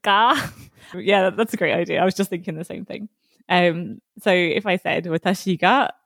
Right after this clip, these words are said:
Speaker 2: Jenny desu,"
Speaker 1: Mm.
Speaker 2: um, and that's not wrong, right? It's possible. It's grammatically correct.
Speaker 1: Yeah,
Speaker 2: Um,
Speaker 1: yeah.
Speaker 2: and in English, you, if you translate directly from English, like, "I'm Jenny,"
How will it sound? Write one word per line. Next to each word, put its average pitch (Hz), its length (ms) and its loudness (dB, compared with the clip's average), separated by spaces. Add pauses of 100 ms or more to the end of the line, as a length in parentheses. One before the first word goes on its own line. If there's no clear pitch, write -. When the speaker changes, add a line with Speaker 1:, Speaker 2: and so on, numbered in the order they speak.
(360)
Speaker 2:
Jenny 151 220 -4
desu," - 440 -8 (280)
Speaker 1:
Mm. 233 300 -6
Speaker 2:
um, 170 300 2
and 202 80 6
that's 370 160 4
not 165 180 2
wrong, 165 440 4
right? - 320 0
It's - 120 -4
possible. - 640 -2
It's - 80 -8
grammatically 160 600 -4
correct. - 760 -4 (140)
Speaker 1:
Yeah, 233 320 2
Speaker 2:
Um, - 0 -
Speaker 1:
yeah. 196 400 0 (600)
Speaker 2:
and 202 120 4
in 202 140 6
English, 269 320 2
you, 185 340 4
if - 100 0
you 220 60 4
translate 185 340 0
directly 160 240 2
from 156 160 -2
English, 190 280 2
like, - 100 -8
"I'm 180 220 2
Jenny," 247 440 -2